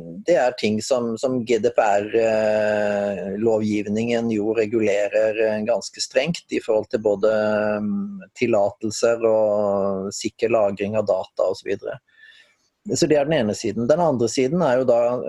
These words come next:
det man kan kalle knyttet til, eh, intellectual property rights, altså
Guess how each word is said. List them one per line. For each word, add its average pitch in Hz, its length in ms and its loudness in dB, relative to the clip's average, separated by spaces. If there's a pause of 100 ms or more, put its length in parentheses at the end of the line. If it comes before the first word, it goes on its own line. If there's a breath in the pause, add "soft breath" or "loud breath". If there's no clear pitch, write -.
(180)
det 120 160 0
man 120 120 -2
kan 127 200 -4
kalle 117 260 2
knyttet 113 380 -4
til, 113 240 2 (1120)
eh, 110 500 0 (440)
intellectual 117 640 0
property 120 440 0
rights, 143 640 -2
altså 123 400 0